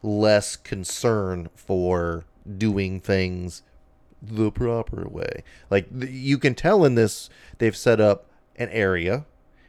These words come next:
and there's, uh, there's stuff inside the area, and there's stuff that's outside the area. And a f-, lot of the, uh, a lot of the folks, and, and it, it, it, there's more play on this later on in,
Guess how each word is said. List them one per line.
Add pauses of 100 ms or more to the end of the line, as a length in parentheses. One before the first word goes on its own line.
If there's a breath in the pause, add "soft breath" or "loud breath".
(160 soft breath)
and
there's,
uh, (160)
there's
stuff (140)
inside
the
area, (180)
and
there's
stuff
that's
outside
the
area. (300)
And
a
f-, (300)
lot
of
the, (760 soft breath)
uh,
a
lot
of
the
folks, (280)
and,
and
it,
it,
it, (640)
there's
more
play
on
this
later
on
in,